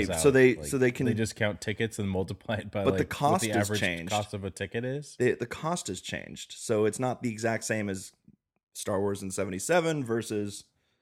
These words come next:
Speaker 2: you know, today. Anyway, but my point is, stop counting it in dollars. Just say how many tickets were sold. 'Cause when they, when you go to a,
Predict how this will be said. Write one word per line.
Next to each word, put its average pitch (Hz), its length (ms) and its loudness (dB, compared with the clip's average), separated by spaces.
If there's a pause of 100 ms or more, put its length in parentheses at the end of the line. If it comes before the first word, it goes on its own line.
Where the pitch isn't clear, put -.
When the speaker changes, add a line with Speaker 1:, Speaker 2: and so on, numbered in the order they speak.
(340)
Speaker 2:
you 101 140 0
know, 90 160 0
today. 98 360 0
Anyway, 107 360 2
but 107 140 0
my 131 120 6
point 156 240 2
is, 110 160 0
stop - 720 0
counting 117 300 0
it 110 100 -2
in 107 60 -4
dollars. 110 340 0
Just - 140 -10
say 101 80 -2
how 92 140 -4
many 98 140 -2
tickets 92 320 -4
were 95 80 -12
sold. 110 360 -6 (640)
'Cause 139 120 0
when 151 120 4
they, 147 140 6 (100)
when 151 180 2
you 147 80 0
go 151 140 8
to 170 100 6
a, 131 60 8